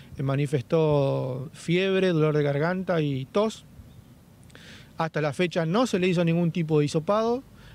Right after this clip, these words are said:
Eh, nosotros seguimos viniendo, eh, si bien nos aislaron por unos días, pero esto es un servicio esencial que siempre tiene que haber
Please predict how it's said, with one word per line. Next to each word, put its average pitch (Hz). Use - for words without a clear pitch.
Eh, 143
nosotros 170
seguimos 175
viniendo, 233
eh, 147
si 170
bien 196
nos 196
aislaron 220
por 151
unos 165
días, 262
pero 165
esto 175
es 175
un 180
servicio 175
esencial 185
que 180
siempre 185
tiene 180
que 170
haber 170